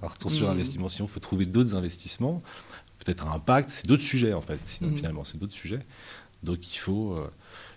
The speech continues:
Speaker 1: et puis, les places sont, euh, les places, il y a, il y a quand même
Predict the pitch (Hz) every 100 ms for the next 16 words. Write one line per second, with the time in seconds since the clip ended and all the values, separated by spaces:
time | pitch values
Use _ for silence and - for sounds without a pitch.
0 | - 87 135 101 117 - - 95 87 85
1 | 78 76 73 67 67 64 58 - - -
2 | - - - - - 87 85 117 120 -
3 | - 98 110 - 131 147 123